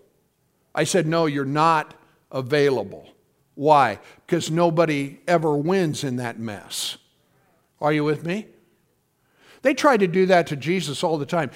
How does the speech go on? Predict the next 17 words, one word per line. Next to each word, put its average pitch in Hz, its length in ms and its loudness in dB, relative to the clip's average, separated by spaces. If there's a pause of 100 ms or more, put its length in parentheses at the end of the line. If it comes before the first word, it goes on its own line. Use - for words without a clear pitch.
(180)
You 285 60 2
have 302 120 2
to 311 60 2
understand, 180 600 0
these 208 240 -2
men 170 500 0 (260)
were 165 240 2
literally 160 680 6
being 151 720 -2 (140)
driven 175 520 2
by 143 500 2 (180)
and 151 240 -4
controlled 156 800 2
and 135 300 -6
influenced 147 840 -2
by 143 220 2
hell. 127 540 -4